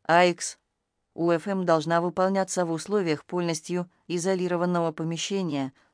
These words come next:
предназначенного для проведения орофлоуметрических исследований. Помимо этого, для получения наиболее репрезентативных данных пациенту следует задать вопрос о том, соответствовал ли выполненный акт его привычному мочеиспусканию.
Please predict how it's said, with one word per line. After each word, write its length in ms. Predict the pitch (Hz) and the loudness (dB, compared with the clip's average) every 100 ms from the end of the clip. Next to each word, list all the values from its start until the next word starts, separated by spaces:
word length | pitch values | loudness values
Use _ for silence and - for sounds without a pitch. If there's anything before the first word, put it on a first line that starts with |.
| _ _ _ _ - | _ _ _ _ -8
предназначенного 880 | 185 180 165 156 180 180 185 175 165 | -4 -2 -2 0 -2 -2 -4 -2 -2
для 160 | 170 | -2
проведения 720 | 170 180 180 170 196 170 147 - | -4 -2 -2 -2 -2 0 0 0
орофлоуметрических 1080 | 175 160 185 196 190 180 170 143 147 - | -4 -2 -2 -2 -2 -6 -8 -8 -10 -6
исследований. 680 | 156 - 165 139 120 117 107 _ _ _ | -6 -4 -6 -6 -8 -12 -16 _ _ _
Помимо 480 | 185 202 247 262 233 | 2 4 4 4 4
этого, 580 | 196 156 156 165 175 175 _ _ _ _ _ | 2 -2 -4 -4 -4 -6 _ _ _ _ _
для 240 | - 170 | -2 0
получения 680 | 180 196 185 220 214 202 175 | 0 -2 -2 0 0 0 -4
наиболее 600 | - 151 143 151 247 220 | -4 -4 -2 -2 0 0
репрезентативных 960 | 165 151 175 180 175 165 160 202 202 160 | 0 -2 -4 -2 -2 -2 -2 -2 -2 0
данных 360 | 156 165 170 - | 0 0 -2 -4
пациенту 520 | 170 - 160 180 180 | -6 -4 -4 -4 -6
следует 420 | 156 160 165 165 | -6 -4 -2 -2
задать 400 | 160 170 170 170 | 0 2 2 2
вопрос 440 | 175 170 240 240 | 0 0 -2 -2
о 80 | 214 | -4
том, 420 | 208 196 220 214 - _ _ - | -4 -4 -2 -2 -6 _ _ -8
соответствовал 760 | - 180 180 185 - 240 240 | 2 2 2 -4 -2 -2 0
ли 120 | 214 196 | 2 0
выполненный 720 | 180 160 170 180 190 196 196 | 0 0 0 0 -2 -4 -4
акт 340 | - 185 - - | -2 -2 -2 -14
его 280 | 151 170 185 | -6 -2 -2
привычному 600 | 180 175 214 - 180 175 | -2 -2 -2 -4 -4 -2
мочеиспусканию. 960 | 175 170 165 - 160 - 143 127 113 | 0 -2 -6 -10 -12 -8 -8 -8 -10